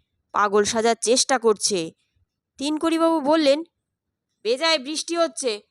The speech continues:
আমি এত বৃষ্টি মাথায় কেস লড়তে যেতে পারবো না।" লোকটা তৈরি ছিল, বলল, "এ, এ তো ইলশে গুড়ি, শীতকালে আবার বেশি বৃষ্টি হয় নাকি?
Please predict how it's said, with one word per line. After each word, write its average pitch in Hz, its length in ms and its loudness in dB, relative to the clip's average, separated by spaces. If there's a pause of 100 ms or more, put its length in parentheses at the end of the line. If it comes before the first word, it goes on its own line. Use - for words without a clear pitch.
(120)
আমি 302 320 -2
এত 311 180 0
বৃষ্টি 285 420 -10
মাথায় 302 280 -4
কেস 285 340 -8
লড়তে 285 280 -4
যেতে 294 200 -6
পারবো 269 280 0
না।" 220 260 0 (1300)
লোকটা 403 380 2
তৈরি 311 520 2
ছিল, 160 340 -4 (600)
বলল, 330 380 4 (880)
"এ, 170 40 -16 (100)
এ 196 360 -2
তো 392 100 -10
ইলশে 370 500 -2
গুড়ি, 285 580 -6 (280)
শীতকালে 330 540 -4
আবার 349 220 0
বেশি 339 260 -6
বৃষ্টি 339 380 -12
হয় 381 160 -2
নাকি? 302 500 -8